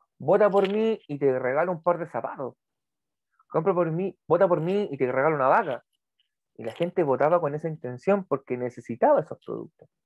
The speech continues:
o esos, esos enseres, ¿ya? Además, podíamos cambiar las urnas de los votos, podíamos, eh, hacer que las personas votaran seis veces, quizás votaba en una, en la mesa uno, dos, tres, cuatro, cinco, seis de Quillota, yo, o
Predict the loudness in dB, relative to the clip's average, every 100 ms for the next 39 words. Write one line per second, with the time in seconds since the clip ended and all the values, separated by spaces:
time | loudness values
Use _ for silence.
0 | _ -12 -12 -12 -14 -18 _ _ _ _
1 | _ -10 -8 -4 -4 -4 0 6 6 4
2 | -6 -4 -2 -2 _ _ _ _ _ _
3 | _ -2 2 2 0 0 -2 2 0 0
4 | -4 -6 -2 -2 -2 -6 -8 -4 -4 -6
5 | -2 2 4 2 -2 _ _ _ -6 -4
6 | -2 -4 -6 -2 0 0 -2 -6 -6 -8
7 | -8 -10 -2 -2 0 2 2 -2 -2 -4
8 | 0 0 0 -8 -2 -2 -2 _ _ _
9 | _ -4 4 6 6 6 4 -2 -8 -12
10 | -8 0 2 2 0 -4 _ _ _ _
11 | _ _ -4 -2 -2 0 0 2 4 4
12 | 2 0 -2 -4 -4 -8 -10 -6 -6 -6
13 | -4 -2 0 2 2